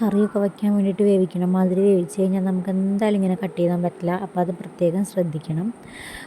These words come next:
അപ്പോൾ ഇങ്ങനെ നീളത്തിൽ വേണം ട്ടോ ബി ഡി എഫിന് വേണ്ടിയിട്ട് കട്ട് ചെയ്യാൻ വേണ്ടിയിട്ട്. ആ, അപ്പോൾ അങ്ങനെ എല്ലാം കട്ട് ചെയ്ത് മാറ്റിയിട്ടുണ്ട്. പിന്നെ നമുക്ക് ഫ്രൈ ചെയ്യാൻ വേണ്ടിയിട്ടുള്ള മസാല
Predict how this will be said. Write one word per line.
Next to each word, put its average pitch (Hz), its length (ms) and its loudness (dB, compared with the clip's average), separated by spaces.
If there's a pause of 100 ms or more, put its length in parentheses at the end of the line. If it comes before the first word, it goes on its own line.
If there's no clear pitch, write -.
അപ്പോൾ 185 180 -2
ഇങ്ങനെ 185 260 4
നീളത്തിൽ 185 460 2
വേണം 180 260 2
ട്ടോ 170 180 2
ബി 170 140 0
ഡി 175 100 4
എഫിന് 180 320 0
വേണ്ടിയിട്ട് 170 360 0 (100)
കട്ട് 160 180 -4
ചെയ്യാൻ 170 240 2
വേണ്ടിയിട്ട്. 165 400 0 (720)
ആ, 202 80 -8 (120)
അപ്പോൾ 170 180 -4
അങ്ങനെ 185 240 2
എല്ലാം 180 240 -2
കട്ട് 180 180 -6
ചെയ്ത് 175 220 0
മാറ്റിയിട്ടുണ്ട്. 170 580 -2 (1040)
പിന്നെ 208 220 2
നമുക്ക് 208 360 2
ഫ്രൈ 202 220 -2
ചെയ്യാൻ 202 300 2
വേണ്ടിയിട്ടുള്ള 185 600 0
മസാല 180 400 -2